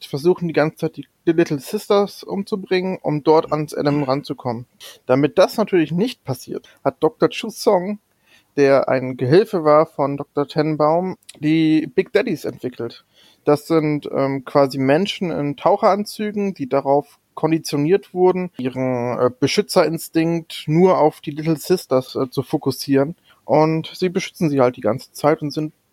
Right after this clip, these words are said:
damit sie auch in dem Kampf, äh, eine krasse Waffe sind und auch beschützen können, mit Plasmiden vollgepumpt. Und ja, an dem Zeitpunkt kommen wir erst als Spieler ins Spiel. Und wenn du magst, äh,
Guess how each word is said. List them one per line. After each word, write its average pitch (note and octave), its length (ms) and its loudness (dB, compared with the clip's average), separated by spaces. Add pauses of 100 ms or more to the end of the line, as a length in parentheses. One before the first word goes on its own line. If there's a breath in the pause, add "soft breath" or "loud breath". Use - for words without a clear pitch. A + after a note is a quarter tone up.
(180)
damit D#3 260 0
sie F3 80 4
auch D#3+ 120 4
in F3 60 0
dem D#3 120 0
Kampf, F3+ 340 -2
äh, D#3 320 -2
eine D3+ 140 -10
krasse F#3 340 0
Waffe F3 300 2
sind E3+ 220 0
und D3 120 -6
auch C3+ 100 0
beschützen - 460 -4
können, E3+ 280 0
mit E3 200 -4
Plasmiden E3+ 580 -2
vollgepumpt. C#3 800 -2 (200)
Und E3 180 -4
ja, D3+ 220 2
an B2 160 -4 (180)
dem F#3+ 160 4
Zeitpunkt F3+ 540 0
kommen E3 200 0
wir F3 100 2
erst D#3+ 140 2
als D#3 140 0
Spieler E3 300 2 (100)
ins A#2+ 400 -2
Spiel. - 320 -4 (300)
Und C3+ 180 -6
wenn C3+ 160 -4
du C#3 100 -4
magst, C3+ 540 2
äh, G3 260 -4